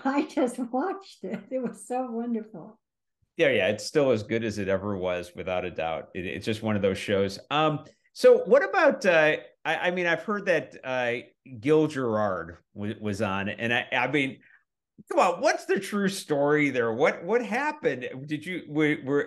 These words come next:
Speaker 2: 'cause it sounds like you two, you know, were quite attracted <laughs> to each other, you know?
Speaker 1: Yeah, we had, we had a fling.
Speaker 2: Yeah.
Speaker 1: <laughs>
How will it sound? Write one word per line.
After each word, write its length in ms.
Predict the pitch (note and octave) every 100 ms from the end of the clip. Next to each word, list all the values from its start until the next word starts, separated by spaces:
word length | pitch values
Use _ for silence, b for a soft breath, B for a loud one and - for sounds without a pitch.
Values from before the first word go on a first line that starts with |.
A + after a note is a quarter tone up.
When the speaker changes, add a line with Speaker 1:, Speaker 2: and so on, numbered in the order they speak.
| -
Speaker 2:
'cause 140 | F3+
it 140 | E3+ F3+
sounds 260 | C4 D4
like 160 | C#4 -
you 160 | G3+ G#3
two, 580 | - B3 G3+ G3 F3 D#3 _ _ _ _ _ D#3
you 120 | B3+
know, 400 | G3 A3+ C4 - _ D3+
were 520 | F#3 G#3+ A3 A3+ A3 _ _ _ -
quite 220 | - C#4+
attracted 540 | E4 E4 D#4+ - G4
<laughs> 120 | - -
to 140 | G#3+
each 220 | - -
other, 560 | D3 G3+ D#3 D3 - - B B
you 140 | C#4 C4
know? 260 | B3+ D#4 E4
Speaker 1:
Yeah, 160 | D4+ - _ _
we 80 | C#4+
had, 0 |
we 0 |
had 160 | C#4 C#4+
a 80 | A#3
fling. 560 | C#4 C#4 G3+ F3 F3+ F#3+ _ _ _ _ _ _
Speaker 2:
Yeah. 280 | B2+ B2 G2+ - _ _ _ _ _
Speaker 1:
<laughs> 120 | A3+